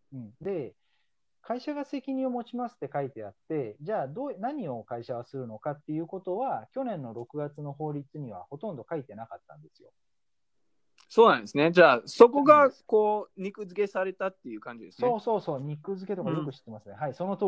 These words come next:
Speaker 1: りです。
Speaker 2: <laughs>
Speaker 1: その肉付けが先週の、あの、二十三日に、
Speaker 2: うん。
Speaker 1: あの、発表された、あの、その基本方針の中なんですね。
Speaker 2: 方針ですね。ええ、ええ。
Speaker 1: はい、その通りです。で、まあ、ここにもいろいろなことが書いてあるんですけども、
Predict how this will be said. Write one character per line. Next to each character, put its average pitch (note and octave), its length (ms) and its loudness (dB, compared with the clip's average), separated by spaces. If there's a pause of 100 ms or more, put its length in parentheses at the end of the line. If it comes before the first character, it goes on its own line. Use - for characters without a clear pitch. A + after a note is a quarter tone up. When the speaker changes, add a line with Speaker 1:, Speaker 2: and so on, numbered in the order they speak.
Speaker 1:
り C#3 40 -4
で G2 140 -12
す。 - 100 -20
Speaker 2:
<laughs> - 140 -10
Speaker 1:
そ - 60 2
の A3+ 60 10
肉 G3 340 -4
付 A3+ 240 -16
け A#3 140 -10
が A#3 300 -2 (220)
先 D#3 320 -6
週 D#3 300 -6
の、 E3+ 400 -8 (120)
あ B2+ 180 -10
の、 A2 340 -12 (180)
二 D#3+ 160 -6
十 A#2+ 120 -10
三 G#2+ 200 -16
日 G#3 320 -16 (320)
に、 G3 220 -10
Speaker 2:
う D3+ 80 -4
ん。 C#3+ 100 -4
Speaker 1:
あ B2+ 60 -6
の、 A2 80 -14
発 A#2 260 -12
表 A2+ 160 -14
さ B2 80 -12
れ B2+ 100 -10
た、 C3+ 420 -8
あ G#2+ 80 -18
の、 F#2 600 -18 (140)
そ A2 100 -20
の G2+ 80 -20
基 D#3+ 160 -10
本 F3+ 220 -6
方 F3+ 160 -6
針 F#3 280 -14
の G#2+ 200 -18 (240)
中 A2+ 200 -20
な F3+ 80 2
ん E3+ 40 4
で - 20 -4
す D3 80 -10
ね。 A#2+ 80 -10
Speaker 2:
方 - 0 -
針 - 0 -
で A2+ 80 -12
す D#3 80 -12
ね。 F3+ 180 -8 (220)
え D#3 100 0
え、 C3 280 4
え C3 40 -2
え。 - 0 -
Speaker 1:
は D3 140 2
い、 A#2 80 -10
そ - 140 -18
の C3+ 120 -10
通 C3 180 -10
り G#2+ 60 -14
で F#2 120 -14
す。 - 200 -20 (720)
で、 F#3 280 -6
ま A#3+ 120 -4
あ、 - 40 -2
こ B3+ 100 -6
こ C#4+ 140 -6
に D#4 80 -4
も G3 140 -4
い F#3+ 80 -6
ろ A#3 120 -2
い B3 40 -4
ろ B3 120 0
な B3 140 -2
こ C4+ 80 -8
と A#3+ 80 -2
が C#3 160 -2
書 G3 80 0
い F#3 80 -4
て C3+ 100 -4
あ A#2+ 60 -6
る A2 80 -14
ん G2+ 60 -16
で - 80 -20
す - 80 -20
け G2 100 -18
ど G#2+ 100 -16
も、 C3+ 340 -8